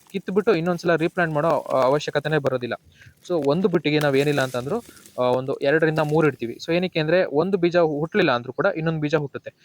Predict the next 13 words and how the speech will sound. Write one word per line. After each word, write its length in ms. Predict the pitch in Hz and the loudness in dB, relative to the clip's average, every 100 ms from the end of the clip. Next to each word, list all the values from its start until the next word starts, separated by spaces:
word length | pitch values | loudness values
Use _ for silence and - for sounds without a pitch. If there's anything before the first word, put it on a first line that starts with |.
| _ _ - | _ _ -2
So, 140 | 165 | 2
ಹಾಗಾಗಿ 360 | 160 185 175 185 | 2 2 0 -2
ಹುಟ್ಟಿದ್ಮೇಲೆ, 640 | 165 - 247 190 165 208 | -4 -2 -2 0 0 -2
ಆ, 260 | 269 - 160 156 156 160 156 - | -6 -4 0 0 0 -2 -4 -8
ನೀವು 220 | 165 175 160 | -10 -6 -2
ಎರಡು, 300 | 143 202 185 | 2 2 0
ಅಕಸ್ಮಾತ್ 460 | 143 190 - 233 | -4 -4 -4 -2
ಏನಾದ್ರು 220 | 180 165 | 0 0
ಎರಡು 240 | 147 139 160 | 2 0 0
ಬೀಜನೂ 420 | 160 160 170 156 | -4 -4 -4 -6
ಹುಟ್ಟುತ್ತು 420 | 139 135 135 127 - | -6 -8 -8 -12 -10
ಗಿಡದಲ್ಲಿ 380 | 131 139 139 123 | -10 -2 -2 -2
ಅಂತಂದ್ರೆ, 360 | 113 _ _ | -10 _ _